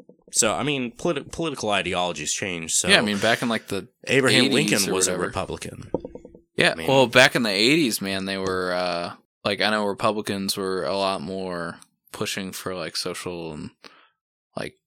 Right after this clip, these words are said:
Speaker 2: equality issues and things like that, so.
Speaker 1: Yeah, but it's a, it's a real shame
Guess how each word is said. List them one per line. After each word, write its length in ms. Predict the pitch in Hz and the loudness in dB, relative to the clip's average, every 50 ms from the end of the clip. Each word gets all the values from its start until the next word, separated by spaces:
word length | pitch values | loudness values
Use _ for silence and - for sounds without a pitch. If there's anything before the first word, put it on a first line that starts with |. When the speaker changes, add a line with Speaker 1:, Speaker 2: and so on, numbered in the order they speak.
| _ - | _ -12
Speaker 2:
equality 680 | - 95 - - 104 92 92 95 92 92 87 73 82 | -12 -10 -6 -2 -2 -2 0 -2 -2 -4 -4 -2 -2
issues 380 | 95 - - 80 73 76 76 | -2 -4 -4 -6 -8 -10 -10
and 140 | - - - - | -10 -10 -10 -10
things 200 | - - - - | -10 -10 -10 -10
like 180 | - - - | -12 -10 -8
that, 380 | - 71 76 67 - - - - | -8 -6 -6 -6 -8 -8 -6 -4
so. 340 | - - - 62 53 - - - _ _ _ _ _ _ _ _ | -4 -4 -4 -8 -10 -12 -14 -16 _ _ _ _ _ _ _ _
Speaker 1:
Yeah, 220 | 98 95 92 90 | -6 -4 -4 -4
but 260 | 85 90 90 87 - _ _ _ _ - | -4 -4 -6 -6 -8 _ _ _ _ -2
it's 180 | 120 - - | 0 2 2
a, 200 | - 123 107 98 - - | 2 2 0 -2 -4 -4
it's 140 | 113 - - | -2 0 0
a 80 | 135 107 | 0 0
real 340 | 98 101 107 113 120 123 123 | 0 0 0 0 0 0 0
shame 560 | - - 117 101 95 92 90 85 85 85 | 0 -2 0 -2 -2 -4 -6 -8 -10 -14